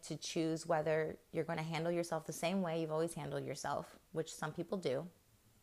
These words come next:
um, which you already know didn't work in your marriage. So you're de-, if you're dealing with the same person, I'm pretty sure it's not gonna work out for <laughs> you. Um,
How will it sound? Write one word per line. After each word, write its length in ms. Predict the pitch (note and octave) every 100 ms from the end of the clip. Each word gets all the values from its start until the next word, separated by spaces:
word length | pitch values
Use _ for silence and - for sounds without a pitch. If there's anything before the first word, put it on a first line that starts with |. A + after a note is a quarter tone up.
| - - - - _ _ _ _ -
um, 380 | D#3 D3+ D#3+ E3+
which 240 | F3 E3+ G3
you 80 |
already 280 | F3+ G3 G3
know 240 | F3 E3+ E3
didn't 340 | F3 E3+ D#3+
work 220 | D#3+ E3
in 80 | E3
your 120 | D3+
marriage. 500 | D3+ C#3+ C#3+ E3+ -
So 600 | - D#3 D3 C#3+ C#3+ D#3 - -
you're 160 | D#3
de-, 180 | C#3 D#3+
if 120 | -
you're 80 | D#3+
dealing 300 | D3+ F3+ F3+
with 100 | E3
the 100 | D#3
same 300 | - G3 G3+
person, 760 | G3+ C4 C#4 - F3+ E3 D#3+ -
I'm 200 | D#3+ E3 -
pretty 400 | - C4 C4+ B3
sure 540 | A3+ A3+ G3+ F#3 F3 E3+ - - - - - - _ _ _ _
it's 240 | F#3 F#3 G#3
not 240 | F3+ F3
gonna 220 | F#3+ F3
work 260 | E3 D#3+ E3
out 220 | C#3 -
for 140 | E3+
<laughs> 0 |
you. 1000 | G3 A3 A#3 - - - - - - - C#4 A#3 - - - G5+ A5+ A5 - - - -
Um, 560 | G3+ F#3 F3+ E3+ E3+